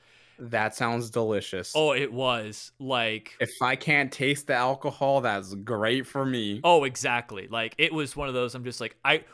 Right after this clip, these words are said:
Speaker 2: we can't recreate it since. Like, I think we've tried with,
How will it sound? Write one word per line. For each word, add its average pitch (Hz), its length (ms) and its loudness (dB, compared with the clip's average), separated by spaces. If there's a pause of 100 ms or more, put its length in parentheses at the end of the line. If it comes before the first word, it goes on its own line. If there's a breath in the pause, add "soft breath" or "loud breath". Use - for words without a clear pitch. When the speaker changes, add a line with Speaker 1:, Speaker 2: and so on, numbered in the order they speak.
Speaker 2:
we 180 120 0
can't 196 380 0
recreate 147 720 -4
it - 200 -12
since. - 600 -6
Like, 120 240 -2
I 139 60 -4
think 170 220 -6
we've 160 200 -6
tried 147 600 2
with, 135 140 -10